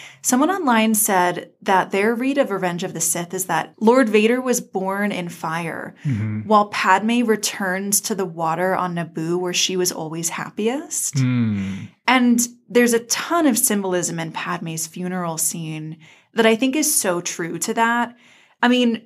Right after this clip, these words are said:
Speaker 1: Padme's funeral, it's part Ophelia, right?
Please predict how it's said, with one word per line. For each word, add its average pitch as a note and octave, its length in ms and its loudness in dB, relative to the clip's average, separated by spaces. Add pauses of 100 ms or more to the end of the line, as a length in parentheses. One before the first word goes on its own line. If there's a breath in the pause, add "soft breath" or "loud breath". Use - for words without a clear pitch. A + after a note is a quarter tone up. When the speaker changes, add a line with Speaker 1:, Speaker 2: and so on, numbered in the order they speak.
(120)
Speaker 1:
Padme's D#4 520 2
funeral, E3+ 680 -2 (320)
it's C4 180 4
part F4+ 400 2
Ophelia, F#3+ 840 -4 (180)
right? - 420 2